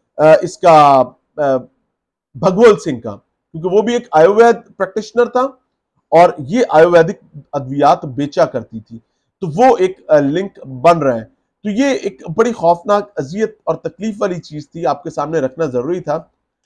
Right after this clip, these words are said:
हमारा हमसाया मुल्क है जी भारत, और ये कहीं पर भी हो, कोई भी करे, ये बहुत तकलीफ दे चीज है।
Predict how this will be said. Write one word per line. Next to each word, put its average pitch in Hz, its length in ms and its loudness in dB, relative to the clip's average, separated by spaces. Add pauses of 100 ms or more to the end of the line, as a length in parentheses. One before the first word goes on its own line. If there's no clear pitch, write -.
(160)
हमारा 156 200 0
हमसाया 151 420 2
मुल्क 170 260 -4
है 180 60 -4
जी 180 80 -8
भारत, 139 380 -6 (460)
और 147 120 -4
ये 196 160 -4
कहीं 240 340 2
पर 262 180 4
भी 190 180 -4
हो, 117 220 -8 (280)
कोई 277 200 0
भी 254 160 2
करे, 151 260 0 (440)
ये 214 40 -6
बहुत 233 300 2
तकलीफ 165 360 -8
दे 139 80 -4
चीज 120 280 -12
है। 127 100 -12